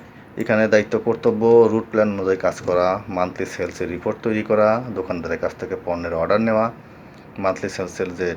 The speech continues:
টার্গেট দিবে এক কথা, সেটা আপনাকে লক্ষ্য অর্জন করা। এগুলো সব কিছুই আপনারা যখন ট্রেনিং করবেন, সেখান থেকে কিন্তু আপনাকে সেটা দিয়ে দিবে।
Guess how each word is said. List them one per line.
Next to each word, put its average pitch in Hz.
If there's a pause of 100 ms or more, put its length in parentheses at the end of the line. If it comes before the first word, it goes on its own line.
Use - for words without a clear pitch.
টার্গেট 113
দিবে 85
এক 78
কথা, 92
সেটা 90
আপনাকে 107
লক্ষ্য 131
অর্জন 85
করা। 80 (680)
এগুলো 101
সব 120
কিছুই 143
আপনারা 156
যখন 139 (300)
ট্রেনিং 147
করবেন, 127
সেখান 117
থেকে 113
কিন্তু 101
আপনাকে 90
সেটা 90
দিয়ে 107
দিবে। 92